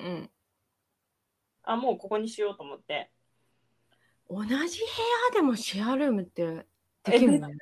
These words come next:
Speaker 2: ちゃね、シドニーはね、すごいの。なんか、他のとこわからんけど、
Speaker 1: うん。
Speaker 2: 同じ部屋にもう何人もひき-、ひしめき合って暮らしてる家とかめっちゃあって、本当に。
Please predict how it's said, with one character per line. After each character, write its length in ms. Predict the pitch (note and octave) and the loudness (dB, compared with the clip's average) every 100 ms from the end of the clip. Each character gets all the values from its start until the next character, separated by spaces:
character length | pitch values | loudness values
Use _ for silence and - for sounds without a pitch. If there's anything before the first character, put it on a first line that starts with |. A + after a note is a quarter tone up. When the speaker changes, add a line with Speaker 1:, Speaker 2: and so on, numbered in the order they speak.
| - | 0
Speaker 2:
ち 120 | E4 | 4
ゃ 80 | E4+ | 4
ね、 260 | D#4 G3+ - | 4 0 -2
シ 200 | - D4+ | -8 0
ド 140 | F4+ | 0
ニ 140 | A3 | 0
ー 60 | D#3+ | -8
は 120 | D3+ | -10
ね、 100 | D3+ | -12
す 160 | D#3+ G#3 | -10 -6
ご 160 | G#3+ | -4
い 40 | F3 | -4
の。 60 | C#3+ _ _ _ - | -6 _ _ _ -8
な 100 | A3+ | -6
ん 40 | |
か、 220 | A3 D3 - _ _ _ _ _ _ _ | -4 -6 -8 _ _ _ _ _ _ _
他 240 | C4+ G4 | -2 2
の 100 | G#4 | 4
と 100 | G#4+ | 2
こ 140 | D#4+ | 2
わ 80 | F3 | 0
か 120 | F3 | 2
ら 120 | F#3+ F#3+ | 2 2
ん 60 | |
け 120 | F#3+ | -6
ど、 260 | E3+ D#3+ - _ _ _ _ - | -8 -8 -12 _ _ _ _ 0
Speaker 1:
う 60 | |
ん。 300 | A3 G3 E3+ - _ _ _ _ _ _ _ _ - | 2 2 0 -10 _ _ _ _ _ _ _ _ -8
Speaker 2:
同 320 | C#4+ F#4 F#4 | -4 0 0
じ 220 | F4+ F#4+ | 0 -2
部 120 | D#4 | -2
屋 140 | F4 D#4+ | -2 -2
に 340 | G3 F3 D3+ | -6 -12 -14
も 140 | F3+ F#3 | -8 -6
う 60 | |
何 280 | G3 A3+ E4 | -4 -4 -2
人 220 | G4 D#4+ | -2 -2
も 140 | G#3 F3+ | -4 -8
ひ 120 | - | -10
き-、 120 | - | -14
ひ 160 | A3+ A#3+ | -10 -8
し 120 | A3+ | -4
め 140 | C4 C#4+ | -2 0
き 140 | D4 | 2
合 60 | D4 | 0
っ 80 | |
て 180 | - F3+ - - | 0 -6 -6 -20
暮 160 | - G3+ | -4 -2
ら 80 | F#3+ | -2
し 80 | - | -2
て 140 | F#3+ | -4
る 240 | F3+ F3+ | -2 -6
家 200 | F3 F#3+ | -6 -6
と 100 | F3+ | -6
か 80 | E3+ | -8
め 140 | D#3+ E3 | -10 -12
っ 60 | |
ち 120 | - A#3 | -6 -2
ゃ 60 | |
あ 20 | A3+ | -2
っ 40 | |
て、 200 | - D3 | -4 -8
本 200 | D#3+ D#3 | -8 -12
当 100 | D#3 | -14
に。 220 | D3+ D#3 | -12 -14